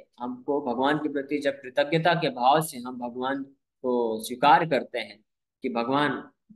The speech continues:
अ, आप बड़े दयालु हैं, आपकी कृपा से सब कुछ मुझे मिल रहा है,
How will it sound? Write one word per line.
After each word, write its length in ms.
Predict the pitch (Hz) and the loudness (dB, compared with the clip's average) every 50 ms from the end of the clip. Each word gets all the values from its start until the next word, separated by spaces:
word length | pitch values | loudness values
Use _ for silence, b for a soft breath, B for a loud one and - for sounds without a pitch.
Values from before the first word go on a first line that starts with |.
| _ _ _ - | _ _ _ -8
अ, 40 | 104 | -6
आप 440 | 104 104 104 104 117 127 135 135 131 | -4 -2 0 2 4 2 2 2 2
बड़े 200 | 135 139 151 147 | 2 4 4 4
दयालु 440 | 139 131 127 131 135 147 165 170 156 | 4 4 4 4 4 4 2 0 -2
हैं, 160 | 139 131 123 | -2 -2 -2
आपकी 320 | 120 123 123 - - 165 | -2 -2 -2 -2 -4 -6
कृपा 360 | 160 - 135 127 123 139 135 | -4 -4 -6 -2 0 0 0
से 140 | 135 - 160 | 0 -2 -6
सब 220 | 160 - - - - | -10 -12 -12 -10 -8
कुछ 220 | 143 131 - 131 | -10 -10 -8 -8
मुझे 180 | 123 120 120 117 | -8 -6 -6 -6
मिल 240 | 117 117 113 113 | -4 -4 -4 -4
रहा 160 | 110 117 117 113 | -2 0 0 0
है, 240 | 117 127 - - | -2 -4 -8 -14